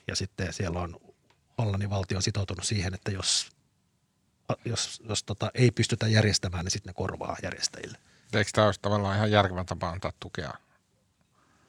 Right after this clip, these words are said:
Speaker 1: No ois, ja ainakin sitten sehän on, jos nyt miettii näitä, musta tää koko tapahtuma-alan, kulttuurialan ihmiset ja urheilu-, urheilupuolen ihmiset, onhan tää niin kuin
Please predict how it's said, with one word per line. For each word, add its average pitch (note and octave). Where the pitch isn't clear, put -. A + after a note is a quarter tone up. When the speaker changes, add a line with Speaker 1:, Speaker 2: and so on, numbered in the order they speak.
Speaker 1:
No -
ois, D3+
ja C#3
ainakin C3+
sitten B2
sehän B2
on, B2+
jos B2+
nyt B2+
miettii B2
näitä, G#2
musta G#2+
tää A2
koko A#2
tapahtuma-alan, G#2
kulttuurialan A2+
ihmiset G#2
ja G#2+
urheilu-, G#2
urheilupuolen A2
ihmiset, G#2+
onhan A#2
tää G#2+
niin G#2+
kuin G#2+